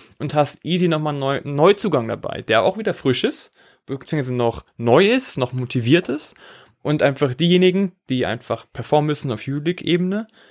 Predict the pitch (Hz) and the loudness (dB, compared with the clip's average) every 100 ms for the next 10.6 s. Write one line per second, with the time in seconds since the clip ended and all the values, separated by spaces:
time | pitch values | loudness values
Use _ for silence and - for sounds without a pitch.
0 | _ - 143 175 175 156 156 151 143 127 | _ -8 -2 2 4 4 4 2 0 0
1 | 123 120 - 165 156 131 135 - - 113 | -2 -2 0 2 2 4 2 0 -12 -12
2 | 120 139 156 185 175 151 139 151 175 180 | -6 2 4 4 0 -2 0 2 0 -4
3 | 208 - - - 143 156 139 143 127 127 | -12 -8 -4 2 2 2 0 -2 -4 -4
4 | 123 139 - 107 - - 110 107 - - | -4 -4 -6 -6 -8 -6 -4 -2 -2 0
5 | 175 165 175 - 123 107 127 165 127 113 | 4 4 2 -2 -6 2 2 4 2 0
6 | 123 120 127 160 - - _ _ - 113 | -2 -2 -2 -4 -12 -20 _ _ -8 -4
7 | 107 117 113 147 117 98 - - 113 - | -2 0 2 4 2 -4 -18 -16 -12 -4
8 | 127 123 - 107 123 120 - 104 101 98 | -2 -4 -10 -6 -2 -2 -4 -6 -6 -14
9 | - - _ - - - 104 107 120 123 | -16 -20 _ -20 -18 -8 -4 -2 0 0
10 | 117 - 131 135 165 | 0 0 2 4 4